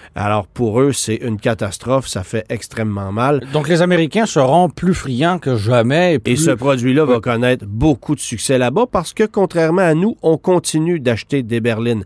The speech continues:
Speaker 2: Ouais.
Speaker 1: Euh, au point où je suis passé, Germain, et je voulais le mentionner, euh,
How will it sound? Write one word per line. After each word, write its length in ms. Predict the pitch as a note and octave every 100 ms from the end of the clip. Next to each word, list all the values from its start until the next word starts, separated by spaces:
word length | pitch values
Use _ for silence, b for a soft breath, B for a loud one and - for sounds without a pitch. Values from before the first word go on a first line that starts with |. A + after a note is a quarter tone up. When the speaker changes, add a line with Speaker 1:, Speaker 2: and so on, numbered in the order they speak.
| B B
Speaker 2:
Ouais. 100 | C3 D#3+
Speaker 1:
Euh, 120 | A#2+ -
au 160 | F3 E3+
point 320 | - F#3+ B3 -
où 120 | D#3
je 100 | C#3+
suis 260 | C3+ - D#3+
passé, 480 | F#3+ E3+ - B3
Germain, 260 | F3 C3 D3+
et 120 | G3
je 140 | B2 A2
voulais 220 | A2 D3
le 60 | D#3
mentionner, 540 | C#3 A#2 B2 D#3+ C4 B B B B
euh, 180 | A2+ A#2